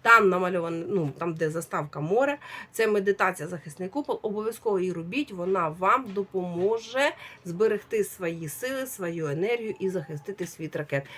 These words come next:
Ну і, звісно, зберегти своїх коханих, якщо вони зараз у вас на війні.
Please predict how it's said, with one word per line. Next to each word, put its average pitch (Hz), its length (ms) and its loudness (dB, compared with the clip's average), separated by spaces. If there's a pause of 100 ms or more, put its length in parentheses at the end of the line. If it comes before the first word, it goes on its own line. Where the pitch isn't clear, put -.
(140)
Ну 214 80 0
і, 196 40 2
звісно, 247 280 -2
зберегти 165 440 -4
своїх 170 480 -8 (320)
коханих, 214 500 -8
якщо 190 280 -6
вони 160 240 -2
зараз 151 380 -6
у 131 40 -8
вас 151 200 -8 (280)
на 160 200 -4
війні. 151 520 -8